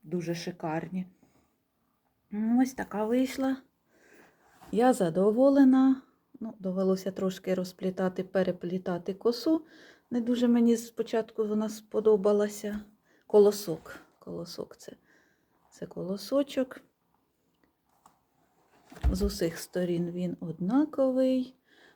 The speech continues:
Тут трішки йдуть переплетення, але, бачите, раз, два, три хвильки,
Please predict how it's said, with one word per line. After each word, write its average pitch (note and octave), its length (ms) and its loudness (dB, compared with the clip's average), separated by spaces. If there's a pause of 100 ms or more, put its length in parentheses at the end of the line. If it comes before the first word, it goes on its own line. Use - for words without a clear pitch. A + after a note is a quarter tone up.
(140)
Тут F#3 380 -4
трішки F3+ 500 -2
йдуть F3 440 -2 (100)
переплетення, C4 1120 2
але, F#3+ 380 -2 (560)
бачите, F3 600 -10
раз, E3+ 200 -6
два, F3 140 -4
три F#3 220 -4
хвильки, A3+ 540 2